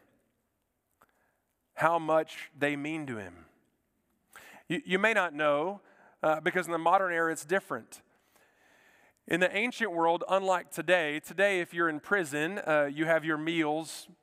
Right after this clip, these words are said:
provided for you. But in the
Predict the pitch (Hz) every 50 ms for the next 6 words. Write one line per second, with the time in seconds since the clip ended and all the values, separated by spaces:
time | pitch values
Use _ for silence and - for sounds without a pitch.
0 | _ _ _ _ _ - 160 156 139 160 165 160 147 135 123 120 - - 127 113
1 | 104 101 95 87 92 - - _ _ _ _ _ _ _ _ _ _ _ - -
2 | 165 180 185 185